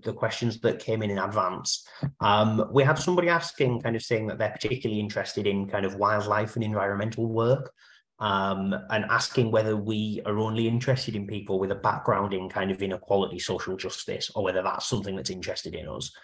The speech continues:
Um, I think the, the key thing is that we're not looking for a specific type of person in this recruitment process.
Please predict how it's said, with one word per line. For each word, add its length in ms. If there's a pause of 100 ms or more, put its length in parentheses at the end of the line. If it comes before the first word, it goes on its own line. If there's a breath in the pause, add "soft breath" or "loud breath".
(420 loud breath)
Um, 520 (140)
I 80
think 220
the, 320
the 100
key 220
thing 180
is 140
that 200
we're 120
not 200
looking 340
for 160
a 60
specific 600
type 260
of 140
person 340
in 100
this 200
recruitment 440
process. 480